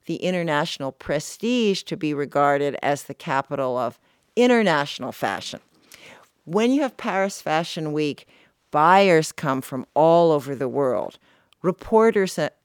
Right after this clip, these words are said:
and journalists come from all over the world. It's much less true for New York fashion. Now Tom Ford has an idea that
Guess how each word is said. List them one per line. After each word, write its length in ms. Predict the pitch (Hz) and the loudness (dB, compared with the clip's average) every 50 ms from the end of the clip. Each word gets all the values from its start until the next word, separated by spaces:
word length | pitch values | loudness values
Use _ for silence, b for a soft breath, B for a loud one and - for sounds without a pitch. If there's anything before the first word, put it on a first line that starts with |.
| _ | _
and 140 | - 160 170 | -6 -6 -4
journalists 600 | - - 208 208 214 214 196 175 147 147 - - | -2 0 0 2 2 2 2 2 0 0 -2 -6
come 340 | - - - 156 139 127 113 | -10 -6 -4 -4 -4 -4 -6
from 260 | - - 131 120 - - _ | -8 -10 -10 -10 -12 -6 _
all 320 | - 151 160 160 165 156 147 | 4 6 6 6 6 6 6
over 280 | 139 139 139 143 135 | 4 2 2 -2 -6
the 140 | - 127 120 | -8 -8 -6
world. 500 | 113 - 120 110 92 71 - - - B B B B B B B B B B _ _ _ _ _ _ _ _ _ - | -6 -4 -4 -4 -4 -4 -6 -8 -12 B B B B B B B B B B _ _ _ _ _ _ _ _ _ -2
It's 220 | 185 190 - - 190 | -2 -2 -2 -4 -6
much 420 | 185 185 190 220 247 - - - | -2 0 0 0 0 -2 -4 -6
less 300 | 190 185 180 185 - - | -4 -4 -4 -4 -6 -8
true 480 | - - - 214 226 214 165 - - - _ _ _ _ _ | -10 -6 -2 0 0 2 0 -2 -6 -10 _ _ _ _ _
for 200 | _ - - 160 | _ -10 -6 -4
New 120 | 156 156 160 | -4 -2 -2
York 400 | 160 151 143 139 123 117 - - | 0 0 0 0 0 -2 -6 -8
fashion. 480 | - 131 110 92 92 - - - - - _ _ B B B B B B B B - | -8 -6 -6 -6 -6 -8 -10 -14 -16 -16 _ _ B B B B B B B B 0
Now 160 | 180 196 220 | 2 2 2
Tom 320 | 214 - - 254 214 214 214 | 2 2 0 0 0 0 0
Ford 300 | - - 214 214 220 202 | 0 2 2 2 2 2
has 180 | 185 165 - | -2 -4 -4
an 80 | - 156 | -6 -4
idea 500 | - 143 160 160 - - 180 180 175 170 | -2 0 0 0 0 0 2 2 2 2
that 200 | 160 156 - - | 2 -2 -4 -8